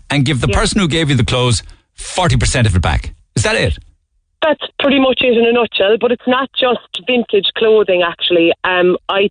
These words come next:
Speaker 2: take everything from your high street clothing, so say your, your New Looks or your Top Shops.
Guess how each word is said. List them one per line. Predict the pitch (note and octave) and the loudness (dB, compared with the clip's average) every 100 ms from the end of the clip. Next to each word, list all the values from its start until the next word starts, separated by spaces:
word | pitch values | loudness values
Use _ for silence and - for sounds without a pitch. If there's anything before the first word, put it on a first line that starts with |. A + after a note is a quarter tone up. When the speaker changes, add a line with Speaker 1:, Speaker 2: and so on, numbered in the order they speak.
| - | 0
Speaker 2:
take | A3+ G3+ - | -2 -2 -4
everything | F#3+ G3 F#3 F3 F3+ E3+ - | -2 0 0 0 0 0 -2
from | F#3+ F3 F3 D#3+ - - - - - | -2 2 2 0 -4 -10 -10 -10 -4
your | F3+ F3+ | 0 0
high | G#3+ F#3+ F#3 - | 2 2 0 -2
street | F#3+ F#3 - | 0 0 0
clothing, | F#3+ F3+ E3 D#3+ - | 0 2 2 0 0
so | D#3+ D#3 | 0 0
say | E3+ D#3+ D#3 D#3 | 0 2 2 2
your, | D#3+ D3+ C3+ - | 2 0 -2 -8
your | - D3+ C#3+ | -2 0 2
New | C#3+ D#3 | 2 2
Looks | D3+ - - | 2 -2 -2
or | D#3 | 0
your | C#3+ | 0
Top | - F3 - | 0 -4 -2
Shops. | - E3+ - | -2 -2 -6